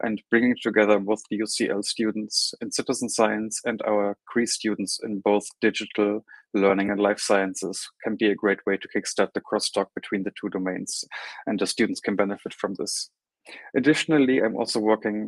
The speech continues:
with the University of Southern Denmark, where we next year will also do a workshop on citizen science, and software development will be part of this as well. I think these are two very nice approaches to, to spread the mission of the S S I and support best software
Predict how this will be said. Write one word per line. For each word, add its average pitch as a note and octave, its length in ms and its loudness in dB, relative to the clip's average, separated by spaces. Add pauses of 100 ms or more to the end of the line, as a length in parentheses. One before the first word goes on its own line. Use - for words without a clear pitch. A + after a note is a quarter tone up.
(180)
with A2 140 -4
the G#2+ 180 2
University G#2 500 0
of G2+ 100 -2
Southern G#2+ 320 0
Denmark, G2+ 460 2
where G2 160 0
we G#2 80 -2
next G2 320 -4
year G2 140 2
will G2 160 2
also G2+ 200 -2
do G2+ 180 -4
a G2 40 2 (100)
workshop - 360 0
on G2 120 -8
citizen G2 420 -6
science, - 540 -8
and - 140 -16
software - 520 -2
development F#2+ 520 -2
will F#2+ 120 -2
be F#2 140 -6 (100)
part F#2 140 0
of - 80 -18 (100)
this - 180 -8
as - 200 -10
well. - 240 -4 (520)
I G#2 40 -2
think G2 220 -4 (340)
these A2+ 160 -2
are G2+ 180 6 (280)
two B2 160 2
very A2 240 8
nice G#2 280 -2
approaches - 540 -2
to, G2 300 -4 (340)
to G#2 80 0 (300)
spread - 400 4
the A2 160 -2
mission - 240 -4
of G2+ 140 -10
the F#2 100 0
S F#2+ 160 -4
S - 160 -6 (140)
I - 20 0 (500)
and - 140 -4
support - 420 -2 (120)
best - 260 2
software G#2 340 -2